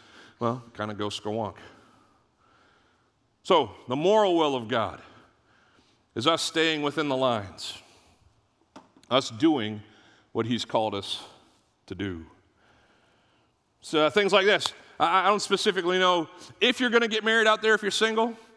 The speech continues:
I don't know who you're gonna marry, but here's the moral will of God. If you're a Christian,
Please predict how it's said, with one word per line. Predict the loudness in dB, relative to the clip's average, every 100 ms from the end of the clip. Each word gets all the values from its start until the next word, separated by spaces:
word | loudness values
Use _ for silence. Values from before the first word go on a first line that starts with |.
| _ _ _ _ _ _ 2
I | 4
don't | 4
know | 2
who | -2 -2 2
you're | 2
gonna | 2 0
marry, | 2 0 0 -2 -8 -18 _ _ _ -8
but | -2
here's | 2 2
the | 2
moral | 2 4
will | 4 2
of |
God. | 2 2 2
If | -2
you're | 0
a | 0
Christian, | 0 -2 0 -4 -6